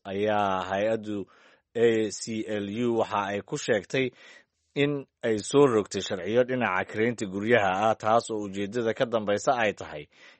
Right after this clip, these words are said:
in ay Soomaalida iyo dadka kale ee madow ee magaaladaasi uga saarto. Haddaba, Falastiin Axmed Iimaan ayaa arrintan waxa ay qadka telefoonka uga wareysatay Amiin Haaruun oo ah qareen Soomaali ah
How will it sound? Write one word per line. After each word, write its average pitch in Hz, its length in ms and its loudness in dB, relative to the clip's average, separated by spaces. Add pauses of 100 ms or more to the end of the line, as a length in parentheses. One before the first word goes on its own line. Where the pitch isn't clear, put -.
(120)
in 120 460 -2
ay 101 280 0
Soomaalida 104 600 0
iyo 101 200 0
dadka 110 280 -4
kale 104 280 0
ee 95 180 -2
madow 98 380 -2
ee 95 100 -2
magaaladaasi 92 880 -2
uga 95 220 -4
saarto. 85 520 -8 (400)
Haddaba, 95 420 0 (280)
Falastiin 110 680 -4
Axmed 107 440 -6
Iimaan 113 440 -2
ayaa 104 360 0
arrintan 104 360 -2
waxa 98 240 -4 (160)
ay 90 120 -8
qadka - 280 -4
telefoonka 107 540 -4
uga 107 180 -2
wareysatay 123 640 0 (400)
Amiin 143 320 0
Haaruun 113 560 2
oo 98 240 -4
ah 101 160 0
qareen 104 340 0
Soomaali 98 540 0
ah 78 160 0